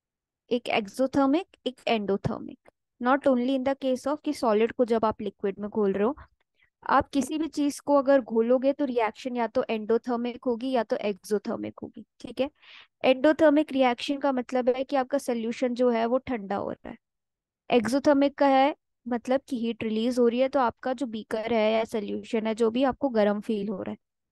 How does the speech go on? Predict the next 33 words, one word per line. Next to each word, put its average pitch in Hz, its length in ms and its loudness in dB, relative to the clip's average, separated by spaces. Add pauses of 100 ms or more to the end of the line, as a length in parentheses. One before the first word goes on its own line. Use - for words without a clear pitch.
(120)
ठीक 269 160 -2
है? 277 100 -4 (440)
ये 254 100 6
दो 240 140 8
चीजें 202 340 -4
हुई। 208 200 -8 (720)
अब 277 140 4
यहाँ 262 340 6
पे 320 160 4
एक 294 160 -4
सबसे - 320 -8
इंपॉर्टेंट 262 480 -2
बात 226 240 -2
ये 226 100 0
आती 220 300 -2
है 247 100 0
कि 285 120 -6
जब 277 200 2
हम 302 100 0
solutions 247 640 -4
of 294 100 -2
solid 233 380 2
in 294 140 0
liquid 269 360 -2
की 285 140 -4
बात 220 260 -4
करते 233 340 -4
हैं 262 180 -2
तो 269 80 2
डिफरेंट 233 440 -2
चीज 262 200 0
आती 247 340 0
है, 294 100 2